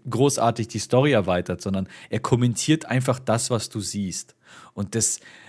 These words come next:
wenn du das in dem Spiel einbaust, dann kann es nur scheiße werden.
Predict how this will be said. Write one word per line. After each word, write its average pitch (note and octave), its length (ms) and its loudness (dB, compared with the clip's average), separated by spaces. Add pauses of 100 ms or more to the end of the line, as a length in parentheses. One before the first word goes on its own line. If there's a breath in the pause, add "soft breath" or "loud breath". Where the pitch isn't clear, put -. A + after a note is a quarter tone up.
wenn A2 120 2
du A#2+ 80 2
das B2 260 4
in D#3 60 0
dem D3 100 2
Spiel C3 340 -2
einbaust, G#2+ 640 0
dann G#2+ 240 -2 (220)
kann - 180 -4
es B2+ 160 0
nur A2+ 100 -2
scheiße F#2+ 580 -6
werden. E2 380 -8